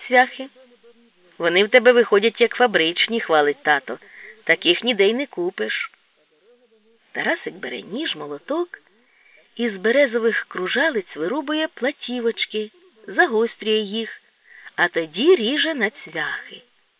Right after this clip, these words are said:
Потім береться смолити дратву чи йшла за голкою.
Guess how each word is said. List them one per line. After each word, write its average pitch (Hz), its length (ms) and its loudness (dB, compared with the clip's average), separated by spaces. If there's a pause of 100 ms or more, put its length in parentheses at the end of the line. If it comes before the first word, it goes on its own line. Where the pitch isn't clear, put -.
(760)
Потім 185 400 -4
береться 180 420 -2
смолити 170 460 -4
дратву 165 540 -6 (800)
чи 247 120 -2
йшла 175 340 2
за 170 120 0
голкою. 156 560 -6